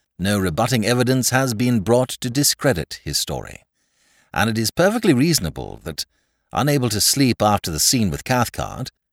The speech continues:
he should go for a walk to calm himself down. Meanwhile,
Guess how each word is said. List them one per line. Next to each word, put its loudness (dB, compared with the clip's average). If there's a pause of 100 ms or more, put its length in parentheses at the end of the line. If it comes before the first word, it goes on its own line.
(160)
he -4
should -2
go 4
for 0
a 4
walk 2
to -4
calm 4
himself 0
down. 0 (1000)
Meanwhile, 0